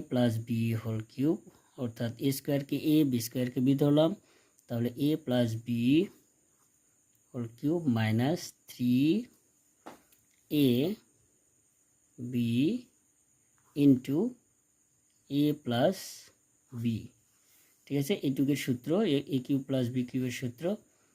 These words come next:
a plus b whole cube minus three A square b অর্থাৎ three A B into a plus b plus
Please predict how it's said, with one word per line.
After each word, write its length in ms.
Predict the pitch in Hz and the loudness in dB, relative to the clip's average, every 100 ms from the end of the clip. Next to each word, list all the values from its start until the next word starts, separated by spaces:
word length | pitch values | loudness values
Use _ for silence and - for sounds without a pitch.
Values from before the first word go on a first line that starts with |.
| _ 143 | _ -2
a 100 | 156 - | -2 0
plus 220 | 139 135 120 | 0 0 2
b 20 | 127 123 | 0 0
whole 180 | 117 113 | -4 -4
cube 220 | 147 175 - 131 | -4 -4 -2 -2
minus 300 | 120 120 120 - | 0 0 -4 -10
three 240 | - 165 202 - | -6 -6 -6 -8
A 20 | 120 | -12
square 280 | - 117 113 117 | -8 -6 -6 -4
b 20 | 135 190 - _ - | -4 -4 -10 _ -18
অর্থাৎ 220 | 123 123 113 | -8 -8 -8
three 220 | - 156 175 - 123 | -2 0 0 -4 -2
A 20 | 120 117 | -2 -2
B 40 | 123 165 247 - | -2 -2 -4 -10
into 180 | 123 123 113 | -12 -6 -4
a 20 | 110 - | -6 0
plus 240 | 139 226 - _ _ _ _ - 113 | 0 0 -6 _ _ _ _ -8 -2
b 20 | 113 - - _ _ _ _ _ _ _ _ _ _ - | -2 -2 -20 _ _ _ _ _ _ _ _ _ _ -6
plus 340 | 120 135 | 2 2